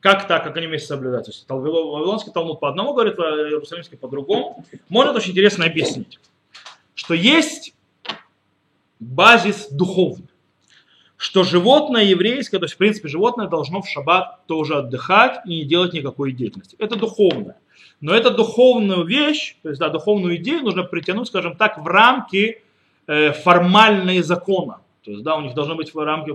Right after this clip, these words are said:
и в формальные рамки закона, э, входят именно в галахические, что как бы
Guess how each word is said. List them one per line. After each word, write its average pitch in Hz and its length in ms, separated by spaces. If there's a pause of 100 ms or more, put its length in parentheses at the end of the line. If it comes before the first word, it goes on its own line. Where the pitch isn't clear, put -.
(120)
и 160 140
в 151 260
формальные 208 420
рамки 214 240
закона, 359 500 (400)
э, 170 120
входят 254 460
именно 190 140
в 170 40
галахические, 196 640
что 170 420
как 143 180
бы 131 160